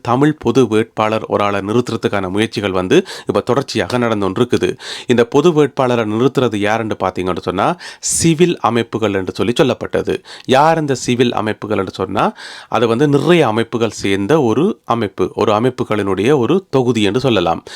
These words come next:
அப்ப அதுக்கென்று சொல்லி ஒரு பேர் இருக்கையில, அதுக்கென்று சொல்லி ஒரு கட்டமைப்பு இருக்கையில, அது யாரென்றும் எங்களால திடீரென்று சொல்ல முடியாம இருந்தது. தமிழ் சிவில் அமைப்புகள் என்றாலே யாரென்றே எங்களுக்கு தெரியாம இருந்தது. இது எல்லாத்தையும் விட அந்த சிவில் அமைப்புகள், சிவில் அமைப்புகள் என்ற அந்த பேரே வந்து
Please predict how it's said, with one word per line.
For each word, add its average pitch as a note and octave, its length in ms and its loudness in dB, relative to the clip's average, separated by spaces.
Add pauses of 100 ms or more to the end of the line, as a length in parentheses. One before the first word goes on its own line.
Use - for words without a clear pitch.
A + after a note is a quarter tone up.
(140)
அப்ப - 200 -2
அதுக்கென்று D3+ 460 2
சொல்லி B2+ 140 4
ஒரு D#3+ 140 2
பேர் C3 260 2
இருக்கையில, A2 440 0
அதுக்கென்று C3 440 0
சொல்லி A#2 180 0
ஒரு C3+ 100 4
கட்டமைப்பு A#2+ 520 -4
இருக்கையில, G2 340 0 (340)
அது A2 200 2
யாரென்றும் C3 560 0
எங்களால A#2+ 360 2
திடீரென்று C#3 440 4
சொல்ல C#3 200 2
முடியாம G#2+ 340 0
இருந்தது. G#2+ 340 2 (340)
தமிழ் C#3 340 2
சிவில் C#3+ 440 0
அமைப்புகள் A#2 580 0
என்றாலே G#2 420 0 (220)
யாரென்றே B2 420 0
எங்களுக்கு B2 240 0
தெரியாம A2+ 340 0
இருந்தது. G2 320 2 (380)
இது A#2 160 6
எல்லாத்தையும் D3 360 2
விட D3 100 2
அந்த F3 140 2
சிவில் D#3+ 460 2
அமைப்புகள், B2 520 -2
சிவில் C#3+ 360 0
அமைப்புகள் B2 380 0
என்ற G#2+ 140 0
அந்த G2 180 0
பேரே D3 380 4
வந்து A2 300 2